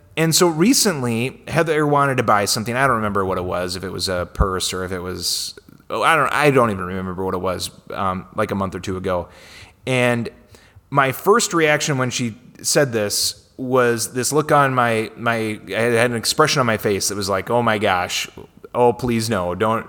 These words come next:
don't do this." And then I had to stop <laughs> and I had to think about it.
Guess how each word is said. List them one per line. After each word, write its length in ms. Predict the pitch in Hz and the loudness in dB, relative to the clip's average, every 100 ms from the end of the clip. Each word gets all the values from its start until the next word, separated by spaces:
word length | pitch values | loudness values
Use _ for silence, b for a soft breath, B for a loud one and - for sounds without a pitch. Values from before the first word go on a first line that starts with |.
| - 101 | -8 0
don't 300 | 131 131 110 | 0 0 -2
do 140 | 120 | -2
this." 200 | 98 - | -2 -2
And 120 | 131 | -2
then 80 | 135 | 2
I 80 | 131 | 2
had 140 | 135 131 | 2 0
to 60 | |
stop 680 | - 285 131 151 190 - - b b b b b | -2 2 4 4 0 -6 -16 b b b b b
<laughs> 480 | b b _ _ - | b b _ _ -4
and 80 | |
I 60 | 131 | 0
had 140 | 127 | 0
to 40 | 113 | 0
think 260 | - 135 156 | -4 0 2
about 280 | 151 147 | 6 6
it. 120 | 160 | 4